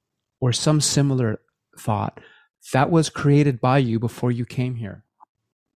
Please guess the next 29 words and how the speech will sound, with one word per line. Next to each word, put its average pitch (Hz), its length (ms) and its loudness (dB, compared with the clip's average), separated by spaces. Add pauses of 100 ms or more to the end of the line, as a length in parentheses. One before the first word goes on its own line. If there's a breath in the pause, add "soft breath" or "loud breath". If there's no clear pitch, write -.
(160)
So - 160 -6
this 147 220 2
is 139 140 2
you 135 360 8 (1080)
right 123 160 2
on 139 100 2
track, - 460 -2
okay? 113 360 -2 (340 loud breath)
And 113 260 -2 (380)
the 127 60 -4
good 147 180 4
news 139 180 2
is 113 140 0
you're 117 100 2
here. 113 440 2 (1300 loud breath)
So - 200 -4
you're 127 180 2
getting 135 480 2
that, 110 400 -4 (200)
you 131 120 -4
under-, 127 140 -2 (240)
you're 123 140 -4
gonna 120 140 0
learn 123 180 0
how 123 100 -2
to 120 80 -4
understand 120 540 -4
this. 101 360 -14 (440)
This, - 180 -6